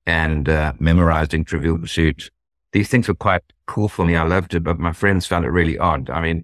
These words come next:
and so these were things that I had to suppress with my relationships with my peers.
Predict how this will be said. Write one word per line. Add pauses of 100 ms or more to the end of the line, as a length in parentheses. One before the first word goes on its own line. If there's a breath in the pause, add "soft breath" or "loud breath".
and (400)
so
these
were
things
that
I
had
to
suppress (960)
with
my
relationships
with
my
peers.